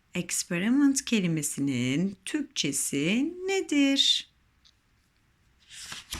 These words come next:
Fold,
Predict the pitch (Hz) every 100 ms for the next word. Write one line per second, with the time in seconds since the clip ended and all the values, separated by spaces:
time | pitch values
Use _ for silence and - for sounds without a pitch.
0 | - - - - - _ - - _ _
1 | - - _ _ _ _ _ - _ -
2 | - _ _ _ _ _ _ _ _ _
3 | _ - - 262 226 151 -